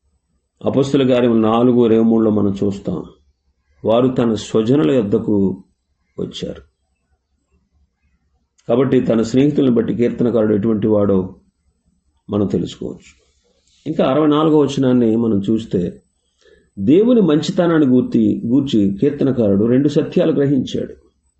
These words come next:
"యెహోవా భూమి నీ కృపతో నిండి ఉన్నది, నీ కట్టడలను నాకు బోధించు." విమోచింపబడిన వారు మాత్రమే దీనిని చూడగలరు. భూమి మీద దేవుని కృప ఉంది,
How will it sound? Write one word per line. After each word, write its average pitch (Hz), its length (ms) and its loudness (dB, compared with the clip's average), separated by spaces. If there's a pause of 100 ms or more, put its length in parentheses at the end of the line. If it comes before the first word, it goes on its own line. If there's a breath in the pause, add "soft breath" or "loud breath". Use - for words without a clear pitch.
(1400)
"యెహోవా 165 800 2 (720)
భూమి 165 360 4
నీ 175 120 4
కృపతో 135 380 0
నిండి 110 260 2
ఉన్నది, 92 500 -4 (800)
నీ 113 220 0
కట్టడలను 113 540 0
నాకు 92 500 -4 (260)
బోధించు." - 800 -8 (1200 soft breath)
విమోచింపబడిన 180 880 2
వారు 165 260 2
మాత్రమే 151 880 0
దీనిని 127 260 2 (100)
చూడగలరు. - 580 -6 (600)
భూమి 175 460 2
మీద 143 480 2
దేవుని 147 340 2
కృప 131 260 -2
ఉంది, 113 640 0